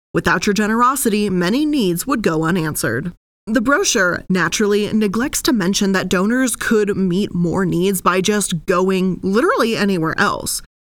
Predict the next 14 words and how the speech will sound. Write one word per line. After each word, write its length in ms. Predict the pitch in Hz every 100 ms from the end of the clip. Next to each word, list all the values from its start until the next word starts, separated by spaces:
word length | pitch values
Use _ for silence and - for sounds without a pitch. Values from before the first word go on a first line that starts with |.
| -
Donating 420 | 196 226 349 370
to 120 | 311 240
a 40 |
charity 440 | - 190 202 208
or 100 | 202
a 60 | 170
fantastic 520 | 202 185 175 180 214
cause 380 | - 185 180 196 -
shouldn't 440 | - 233 330 262
bring 280 | 214 220 220
people 380 | - 196 196 190
so 200 | - 156
much 220 | 151 -
pause, 400 | - 277 -